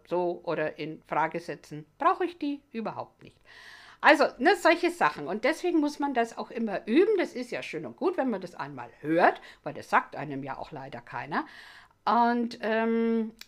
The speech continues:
aber ja, dafür sag ich das <laughs> euch. Deswegen müsst ihr das immer und immer wieder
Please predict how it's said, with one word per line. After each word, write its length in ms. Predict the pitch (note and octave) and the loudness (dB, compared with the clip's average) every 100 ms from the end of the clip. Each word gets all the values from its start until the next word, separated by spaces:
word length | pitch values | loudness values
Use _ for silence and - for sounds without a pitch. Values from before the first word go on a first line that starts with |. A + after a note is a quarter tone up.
| - | 4
aber 280 | B3+ A#3+ A#3+ | 6 4 2
ja, 200 | D#3+ - | -6 -6
dafür 300 | - F3 F#3+ | -4 -6 -6
sag 320 | F3+ E3 D3 A#3 | -6 -2 -2 -2
ich 180 | A#3 | -4
das 220 | - G#3 - | 0 0 0
<laughs> 40 | |
euch. 280 | B2 D3 G#3 | -4 -6 -2
Deswegen 440 | G3+ E4 F4 E4 | 4 4 6 4
müsst 220 | C#4 D4 | 2 0
ihr 80 | B3 | -2
das 180 | A3+ - | -2 -4
immer 360 | - G#3 A3 - | -6 -4 -4 -4
und 160 | G#3 | -8
immer 440 | - D#3+ F3 F3+ F3 | -10 -10 -10 -10 -10
wieder 460 | E3+ E3 D#3+ D#3+ | -12 -12 -10 -12